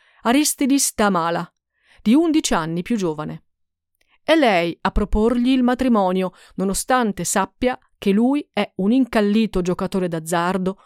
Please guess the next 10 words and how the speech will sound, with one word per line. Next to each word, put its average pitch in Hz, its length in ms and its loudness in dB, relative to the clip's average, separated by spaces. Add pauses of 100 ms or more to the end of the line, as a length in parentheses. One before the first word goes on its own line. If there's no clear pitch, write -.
(220)
un 247 180 2
consumatore 202 720 0
di 170 100 -2
droghe 170 480 -2 (320)
e 220 80 2
un 208 140 4
attore 151 640 -6
mediocre. 175 720 -4 (1200)
Nel 214 160 2
milleottocentottantadue, 208 1500 0